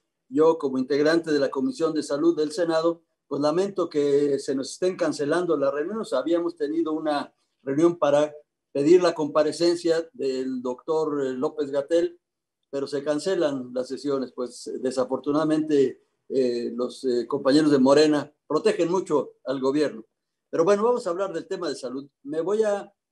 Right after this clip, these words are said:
hacer un breve antecedente del tema general de la salud y luego entramos a la bronca hoy que tenemos de la vacunación.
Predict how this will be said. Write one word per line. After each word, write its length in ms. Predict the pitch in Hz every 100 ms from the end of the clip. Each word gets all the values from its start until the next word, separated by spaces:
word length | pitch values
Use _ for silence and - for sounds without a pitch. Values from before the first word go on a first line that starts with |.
| -
hacer 220 | 131 196
un 160 | 190
breve 320 | 165 208 208 185
antecedente 520 | 170 156 165 185 165
del 200 | 135 -
tema 360 | 180 190 190 190
general 420 | - 143 143 165
de 100 | 190
la 120 | 160
salud 260 | 151 156 196
y 80 | 185
luego 160 | 220
entramos 320 | 220 220 214
a 80 | 160
la 320 | 135 131 131
bronca 400 | 131 196 240 151
hoy 160 | 170 220
que 120 | 196
tenemos 280 | 147 160 165
de 80 | 143
la 80 | 131
vacunación. 760 | 120 - 131 127 156 147 -